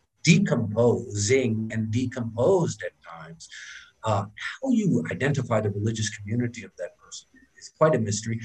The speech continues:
And even the officials who are having to count bodies, they say, you know, "These bodies have no labeling.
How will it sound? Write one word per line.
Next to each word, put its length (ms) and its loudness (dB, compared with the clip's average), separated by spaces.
And 180 0
even 260 10
the 140 4
officials 560 4
who 120 0
are 120 6
having 420 0
to 160 -4
count 340 -2
bodies, 320 -2
they 60 0
say, 160 0
you 140 4
know, 160 0
"These 160 4
bodies 460 4
have 200 2
no 520 4
labeling. 640 2